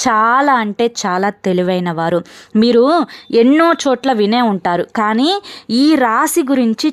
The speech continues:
చాలా ప్రత్యేకంగా అందరూ చెప్పుకుంటూ ఉంటారు. వీరి దగ్గర ఉన్న టాలెంట్ కానీ, వీరి దగ్గర ఉన్న తెలివితేటలు కానీ, వీరి దగ్గర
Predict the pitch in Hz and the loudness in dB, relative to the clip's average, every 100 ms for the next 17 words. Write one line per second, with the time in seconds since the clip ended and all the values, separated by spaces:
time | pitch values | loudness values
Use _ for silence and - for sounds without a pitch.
0 | - 226 254 269 247 233 - 302 330 311 | -2 -2 -2 -2 -4 -4 -4 -4 -2 -2
1 | 262 247 285 - 214 226 262 254 233 - | 0 2 0 0 0 0 0 -2 -6 -6
2 | - 208 196 202 185 185 180 180 - - | -4 -2 -2 -2 -2 -2 -2 -4 -10 -20
3 | - 214 269 262 196 220 202 269 254 226 | -4 0 2 2 2 0 2 2 2 0
4 | 214 214 - 202 208 220 226 214 - 190 | -2 -4 -2 -2 0 0 0 -2 -4 -2
5 | 185 190 190 - - - 208 254 247 196 | -2 -2 -4 -8 -18 -4 0 2 2 2
6 | 214 190 269 262 220 208 202 - 202 233 | 0 2 2 2 0 -2 -4 -2 0 0
7 | 262 214 196 196 190 190 180 185 190 - | 0 -4 -2 -2 -2 -2 -2 -2 -4 -8
8 | - - 208 262 277 226 233 202 262 | -16 -4 2 4 4 2 2 2 2